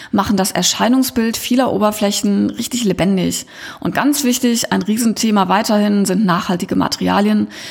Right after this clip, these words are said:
beziehungsweise eine nachhaltige Produktion. Mehr noch als vor einigen Jahren geht es zum Beispiel um Kreislaufwirtschaft,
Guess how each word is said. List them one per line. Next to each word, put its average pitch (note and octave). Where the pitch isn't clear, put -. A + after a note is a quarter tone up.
beziehungsweise F#3+
eine F3+
nachhaltige F3+
Produktion. F3
Mehr G3+
noch C4+
als G3
vor -
einigen F3
Jahren G#3+
geht G#3+
es G3
zum G3+
Beispiel F#3+
um A3+
Kreislaufwirtschaft, -